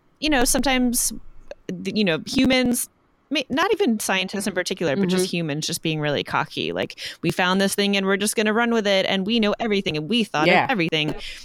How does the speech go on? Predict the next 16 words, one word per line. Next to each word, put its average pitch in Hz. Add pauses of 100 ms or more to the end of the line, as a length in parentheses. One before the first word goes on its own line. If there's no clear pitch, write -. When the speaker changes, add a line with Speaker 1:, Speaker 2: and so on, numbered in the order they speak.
(120)
Speaker 1:
And, 185
like, 170 (100)
science, 214
it - (220)
teaches 180
us 170
that 131
we 185
know 175
nothing. 175
Speaker 2:
Yeah. 233
Speaker 1:
<laughs> - (380)
Speaker 2:
Yeah. 202
Speaker 1:
Um, 175 (160)
and 185
I, 196